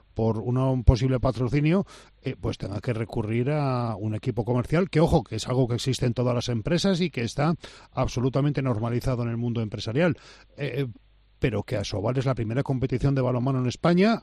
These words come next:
a nivel masculino y que yo entiendo que debería haber empresas que se interesaran, sin necesidad de la visita de un comercial, por ver cómo patrocinar y cuánto cuesta ese producto. A mí me parece que es un paso intermedio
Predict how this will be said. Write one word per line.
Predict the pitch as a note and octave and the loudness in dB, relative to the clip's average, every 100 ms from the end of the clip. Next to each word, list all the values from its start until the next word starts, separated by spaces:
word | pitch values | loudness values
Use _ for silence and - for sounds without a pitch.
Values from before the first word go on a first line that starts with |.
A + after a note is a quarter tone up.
| _ | _
a | A#2+ | -8
nivel | G2+ G2 | -6 -2
masculino | A2 - C#3+ E3 F#3+ A#3 - - - _ | -2 4 6 8 8 6 0 -20 -20 _
y | D3 B2+ | -4 -4
que | - C3 A#2 A2+ A2 G2 G2+ B2 B2 C3 A#2 | -2 0 2 2 0 -2 -8 -16 -14 -12 -6
yo | A2+ E3 | -4 -2
entiendo | G#2+ - A#2+ D3+ | -2 0 2 4
que | E3+ | 2
debería | B2+ F#2+ G2 G#2+ | 0 -2 -2 -2
haber | A2+ C3 | 0 0
empresas | A#2+ C3 - F#3 - - _ - _ - | 0 0 2 2 0 -4 _ -20 _ 0
que | D3+ | 2
se | - | 4
interesaran, | C#3 B2 A#2 A#2+ G2+ D#3 F3+ B2 E2+ | 6 6 4 0 0 0 2 0 -4
sin | - A#2 | -4 -4
necesidad | A2 A2 - A2+ | -2 -4 -2 -2
de | C3 | 0
la | C3 | 0
visita | B2+ B2+ C3 | -2 -2 0
de | |
un | B2+ | 0
comercial, | C3+ C3 G2 D3 F#3+ - - - _ - | 2 0 2 2 2 -2 -12 -20 _ 2
por | A#2+ A2 | 2 4
ver | D#3 G3 - _ _ | 2 2 -4 _ _
cómo | D3+ C#3+ D3 | 4 4 2
patrocinar | D3 C3+ C#3+ C3+ D3+ | 2 2 2 2 0
y | |
cuánto | - D3 C3 | 0 -2 0
cuesta | C3+ D3 | 0 0
ese | A#2+ A2 | -2 -2
producto. | G#2+ D3+ - A#2+ - - - | 0 0 2 0 0 -8 -14
A | G#2+ | -4
mí | A#2 | 0
me | C#3 | 2
parece | C3 D3 D3+ | 2 2 2
que | D#3 | 2
es | D3 | 2
un | E3+ E3+ - | 4 2 2
paso | D#3 D3 E3 | 0 4 4
intermedio | D#3 D#3+ D#3+ E3+ E3+ F#3+ | 6 6 8 8 8 6